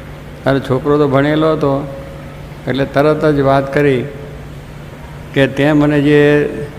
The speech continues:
ધવડાઈને ને આ જરા મહેનત કરીને મોટો કર્યો છે,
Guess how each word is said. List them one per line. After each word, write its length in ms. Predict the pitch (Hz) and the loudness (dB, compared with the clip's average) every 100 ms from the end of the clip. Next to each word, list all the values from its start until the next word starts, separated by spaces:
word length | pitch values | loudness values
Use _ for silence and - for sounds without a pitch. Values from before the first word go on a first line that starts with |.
| - - - - 120 | -14 -16 -16 -8 -2
ધવડાઈને 640 | 113 120 127 139 147 147 147 | 4 4 4 4 2 2 2
ને 120 | 143 | 2
આ 120 | 143 147 170 139 | 0 -2 -8 -2
જરા 220 | 131 143 | 2 2
મહેનત 400 | 139 127 131 143 | 2 2 2 0
કરીને 180 | 147 147 | 0 0
મોટો 360 | 131 127 127 143 | 0 0 2 2
કર્યો 280 | 143 160 151 | 4 4 6
છે, 220 | 131 | 4